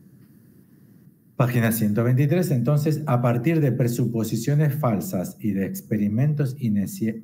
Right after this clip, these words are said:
iniciales irreproductibles. Ah, no, no, está mal escrito, yo se lo dicté a alguien que lo tipió.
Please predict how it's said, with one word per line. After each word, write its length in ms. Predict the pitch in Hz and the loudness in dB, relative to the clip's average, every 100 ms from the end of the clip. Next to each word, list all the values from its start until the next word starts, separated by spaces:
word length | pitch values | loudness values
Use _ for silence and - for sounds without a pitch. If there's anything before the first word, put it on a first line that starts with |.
| - | -2
iniciales 840 | 151 143 120 117 98 87 85 - - | 2 2 2 0 -2 -2 -6 -10 -8
irreproductibles. 1160 | 107 101 101 - 98 95 92 - 131 135 131 127 - - - - _ - - _ - - | -4 -2 -2 -2 -4 -4 -6 -6 -4 -2 -4 -8 -14 -20 -20 -20 _ -20 -20 _ -18 -4
Ah, 300 | 135 127 107 | 0 0 0
no, 300 | 110 113 82 - 131 127 - | 0 0 -2 -6 -4 -4 -4
no, 120 | 110 117 | -2 -2
está 260 | - 110 | -4 -4
mal 160 | 107 110 | -2 -2
escrito, 400 | 107 107 - 95 | -2 -4 -2 -4
yo 160 | 92 113 | -2 -4
se 140 | 107 | -2
lo 60 | 104 | -2
dicté 300 | 104 - 110 | -2 -2 -2
a 40 | |
alguien 260 | 110 110 107 | -2 -2 -4
que 80 | |
lo 180 | 92 92 | -4 -6
tipió. 420 | - - 90 80 | -6 -8 -6 -6